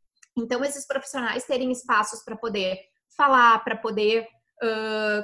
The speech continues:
conversar a respeito, pra poder, eu acho que daí a gente entra mais nas intervenções que nós vamos, né, talvez também poder explorar, mas eu acho que, eh, espaços de escuta, de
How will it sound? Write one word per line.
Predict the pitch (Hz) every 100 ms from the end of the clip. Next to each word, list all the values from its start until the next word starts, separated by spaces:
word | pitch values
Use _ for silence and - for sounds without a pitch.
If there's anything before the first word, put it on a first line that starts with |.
| 208
conversar | 233 226 226 254 233
a |
respeito, | 247 240 240 220 220 -
pra | 220 208
poder, | 220 208 214
eu | 214
acho | 214
que | -
daí | 220
a | 233
gente | 247 247
entra | 247 240 240
mais | 220 226
nas | 240 240
intervenções | 233 226 220 214 247 254 262
que | 240
nós | 202 185
vamos, | 196 208 220
né, | 208 196 226 - _
talvez | 220 196 208
também | 226 208 208
poder | 226 202
explorar, | 208 - 208 196 190 220 254 - -
mas | 208 214 214
eu | 226
acho | 226 233 240 285 262
que, | 262 247
eh, | 247 226 220 220 226
espaços | 233 - - 233 277 - 285 214
de | 247
escuta, | 247 - 269 254 208
de | 175